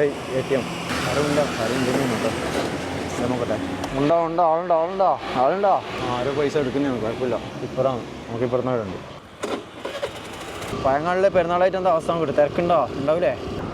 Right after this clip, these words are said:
ആച്ചി ഇവിടത്തേക്കാ വന്നേ, എവിടെ ഉണ്ടാവും ഇപ്പോൾ? പിന്നെ മുകളിൽ അവിടത്തേക്കാ വന്നേ. നമുക്ക് ഏതായാലും കുറച്ച് കഴിഞ്ഞിട്ട് വരാം അവിടത്തേക്ക്.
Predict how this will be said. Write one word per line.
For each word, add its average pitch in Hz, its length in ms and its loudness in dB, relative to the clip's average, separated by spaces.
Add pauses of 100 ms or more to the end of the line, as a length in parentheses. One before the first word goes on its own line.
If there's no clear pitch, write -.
(340)
ആച്ചി 147 280 2
ഇവിടത്തേക്കാ 196 420 4
വന്നേ, 170 240 0
എവിടെ 160 180 0
ഉണ്ടാവും 170 240 4
ഇപ്പോൾ? 123 160 -2 (880)
പിന്നെ 139 240 2
മുകളിൽ 143 220 2 (1400)
അവിടത്തേക്കാ 135 380 0
വന്നേ. 131 140 0 (720)
നമുക്ക് 139 280 2
ഏതായാലും 160 240 4
കുറച്ച് 151 180 0
കഴിഞ്ഞിട്ട് 160 240 2
വരാം 143 160 6
അവിടത്തേക്ക്. 127 320 0